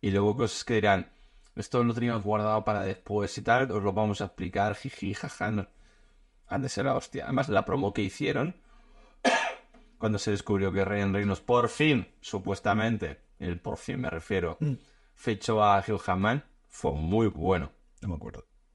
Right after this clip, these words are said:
Speaker 1: Estaban en casa, en un so-, estaba la toma hecha en un sofá de un salón.
Speaker 2: Sentado con las patitas cruzadas, rollo señorito.
Speaker 1: Eh,
Speaker 2: Sí.
Speaker 1: muy bueno.
Speaker 2: Ah, no me
Speaker 1: Muy
Speaker 2: acuerdo.
Speaker 1: bueno. Y si no, buscarlo.
Speaker 2: Sí.
Speaker 1: Divertidísimo. Pues muy bien.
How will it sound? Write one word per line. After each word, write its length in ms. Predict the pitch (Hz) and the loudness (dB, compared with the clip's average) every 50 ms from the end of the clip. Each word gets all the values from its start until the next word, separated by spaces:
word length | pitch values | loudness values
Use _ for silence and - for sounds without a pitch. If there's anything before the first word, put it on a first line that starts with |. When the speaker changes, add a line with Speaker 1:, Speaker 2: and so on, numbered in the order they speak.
| _ _ _ _ _ | _ _ _ _ _
Speaker 1:
Estaban 260 | - - 131 127 117 | 0 2 4 4 4
en 120 | 107 107 | 2 2
casa, 280 | 104 - 123 - - 104 | 4 2 2 2 2 0
en 60 | 101 | 0
un 120 | 101 95 | 0 0
so-, 180 | - - 85 92 | -2 -4 -4 -2
estaba 460 | 98 85 92 95 92 - 117 113 113 | -2 -2 -2 -2 -2 2 4 4 4
la 100 | 113 113 | 4 2
toma 220 | - 113 107 107 104 | 0 0 0 0 0
hecha 160 | - - 113 | -2 -2 -2
en 60 | 101 | 0
un 100 | 98 92 | 0 -2
sofá 440 | - - 90 - - 104 101 98 92 | -4 -6 -8 -6 -6 -8 -8 -8 -10
de 80 | 90 90 | -10 -14
un 100 | 87 82 | -16 -18
salón. 480 | - - 80 - 101 104 98 90 85 - - - _ | -18 -16 -14 -12 -10 -10 -12 -12 -16 -18 -20 -20 _
Speaker 2:
Sentado 340 | - - - 143 139 160 156 | -6 -4 -2 0 0 0 0
con 60 | 175 | 2
las 100 | 175 160 | 0 2
patitas 340 | - 156 139 143 147 143 131 | 2 0 -2 0 -2 -4 -4
cruzadas, 540 | - - 139 117 135 151 151 151 143 139 - | -2 -4 -4 0 2 4 4 4 4 2 0
rollo 540 | 139 139 139 139 143 139 135 131 127 123 120 | -2 0 2 2 4 4 4 4 2 2 0
señorito. 680 | - - 131 127 131 135 123 104 101 98 95 95 90 | 0 -2 -2 0 0 0 0 0 0 0 0 -2 -2
Speaker 1:
Eh, 40 | 87 - _ _ | -6 -10 _ _
Speaker 2:
Sí. 280 | - - 117 107 92 _ _ _ _ _ | -12 -10 -10 -10 -10 _ _ _ _ _
Speaker 1:
muy 260 | - 90 95 104 104 95 | -8 -4 -2 0 0 0
bueno. 360 | 80 82 76 71 69 67 - _ - | -2 -6 -8 -8 -10 -14 -16 _ -12
Speaker 2:
Ah, 160 | - 117 101 | -10 -8 -6
no 60 | 87 85 | -6 -4
me 60 | 82 | -2
Speaker 1:
Muy 80 | 87 85 95 | 0 0 2
Speaker 2:
acuerdo. 120 | 92 85 82 | 2 2 2
Speaker 1:
bueno. 300 | 80 80 80 98 - - _ _ _ _ _ _ _ _ _ _ _ _ _ _ _ _ - | 0 -2 -4 -6 -10 -14 _ _ _ _ _ _ _ _ _ _ _ _ _ _ _ _ -12
Y 80 | - 104 | -10 -10
si 120 | - - | -4 0
no, 100 | 107 127 | 2 2
buscarlo. 520 | 123 107 - - 180 175 - - 107 - _ _ _ - - - _ _ _ _ | 2 0 0 2 2 2 2 0 -8 -10 _ _ _ -20 -20 -20 _ _ _ _
Speaker 2:
Sí. 240 | - 175 151 131 135 - _ _ - _ _ _ _ _ _ - | 0 0 2 2 0 -2 _ _ -20 _ _ _ _ _ _ -12
Speaker 1:
Divertidísimo. 720 | 104 104 101 - - - - 247 254 240 - 110 95 82 - _ _ _ _ _ _ _ _ _ _ _ _ _ | -6 -6 -6 -6 -8 -10 -4 -4 -4 -4 -6 -10 -14 -14 -16 _ _ _ _ _ _ _ _ _ _ _ _ _
Pues 140 | - 151 156 | 2 2 4
muy 220 | 160 175 185 170 170 | 4 2 2 4 4
bien. 280 | 175 196 202 165 - | 4 4 4 2 0